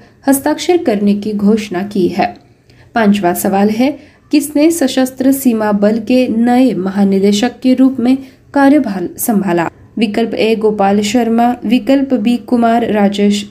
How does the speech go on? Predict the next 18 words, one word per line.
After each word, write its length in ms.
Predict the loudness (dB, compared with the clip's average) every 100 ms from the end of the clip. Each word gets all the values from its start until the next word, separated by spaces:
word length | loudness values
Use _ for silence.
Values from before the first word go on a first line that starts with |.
| -4
चंद्र, 340 | 0 0 0
विकल्प 480 | -2 -2 0 -2 -2
सी 320 | -4 0 0 0
एसएल 540 | -2 -2 -2 -2 0 -2 -4
थाओसेन, 640 | -2 0 0 0 2 2 -2 -12 -18 -2
विकल्प 460 | -2 2 0 0
डी 340 | -2 -2 -4 -6
सुरजीत 720 | 0 2 2 2 0 0 -6
सिंह 340 | -4 -2 -2 -2 2
दोरवाल। 500 | 2 2 0 -4 -8 -8 -4
इस 140 | -2
सवाल 280 | 0 0 0
का 180 | 0 0
सही 240 | 2 2 2
जवाब 380 | 0 0 0
है 180 | 0 0 -2 -2
विकल्प 500 | -2 0 -2 0 -2
सी। 280 | 0 0